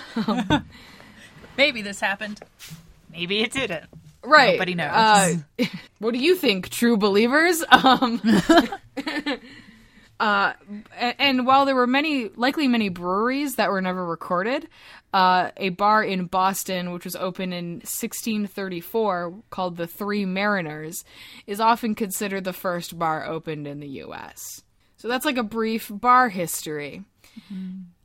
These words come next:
Speaker 2: Bars.
Speaker 1: And I don't want to, uh, shatter the illusion of the, like, sort of whimsical bar fight where, like,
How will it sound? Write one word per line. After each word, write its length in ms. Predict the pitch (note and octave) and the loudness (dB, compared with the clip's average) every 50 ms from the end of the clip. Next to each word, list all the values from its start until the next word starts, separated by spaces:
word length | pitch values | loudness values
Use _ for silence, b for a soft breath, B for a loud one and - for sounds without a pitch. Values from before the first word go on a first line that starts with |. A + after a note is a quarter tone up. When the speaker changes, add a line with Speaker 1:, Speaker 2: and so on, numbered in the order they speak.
| _ _ _ | _ _ _
Speaker 2:
Bars. 220 | - - - - - | -16 -16 -14 -8 -6
Speaker 1:
And 400 | G#3 G3 G3 G3 F#3+ F#3+ F#3+ F#3 | -6 -4 -4 -4 -4 -6 -6 -4
I 140 | - A3 A3 | -4 -2 0
don't 260 | B3+ C#4 D#4 D4+ A#3+ | 2 0 0 0 0
want 340 | B3 C4+ C4 B3+ C4 - - - - | 0 2 2 2 0 -4 -10 -12 -6
to, 560 | - B3 A3+ A3 G#3+ G#3+ G#3+ G#3+ G#3+ G#3 G3+ - | -4 -2 -2 -2 -2 -2 -4 -4 -4 -6 -6 -6
uh, 440 | - - G3 F#3+ F#3+ F#3 F#3 - - | -4 -2 0 0 0 0 -2 -4 -6
shatter 380 | - - B3 A3 A3 A3 A3 G#3 | -8 -4 -2 -2 0 -2 -2 -4
the 120 | G#3+ G3+ | -4 -4
illusion 720 | G3 G3 F#3+ F3+ F3+ F3 D#3 D3 A2+ D#2+ - F3+ G3+ G#3 _ _ _ _ _ _ | -4 -4 -4 -4 -4 -4 -6 -8 -10 -10 -10 -10 -12 -12 _ _ _ _ _ _
of 360 | - F3+ F3+ F3 E3+ E3+ E3+ | -4 -2 -2 -2 -4 -6 -8
the, 120 | E3 E3+ E3 | -6 -6 -6
like, 180 | E3 C#3+ - | -6 -8 -8
sort 180 | - - F#3+ F3 | -10 -10 -8 -8
of 160 | E3+ E3+ F3+ | -8 -10 -8
whimsical 540 | F3 F3 F3 F3+ F3+ F3+ F3+ F3 F3+ E3+ E3 | -8 -8 -8 -8 -6 -8 -6 -4 -4 -4 -4
bar 280 | D#3+ D3+ D3 D3+ E3 | -4 -4 -4 -4 -6
fight 440 | E3+ - G#3 G3 F#3+ G3 G3+ G3+ - | -6 -4 -4 -4 -4 -4 -6 -8 -10
where, 200 | - F3 F3 E3 | -12 -12 -10 -10
like, 380 | D#3+ D#3 D3+ D3+ D3+ D3+ - | -10 -10 -10 -12 -12 -14 -18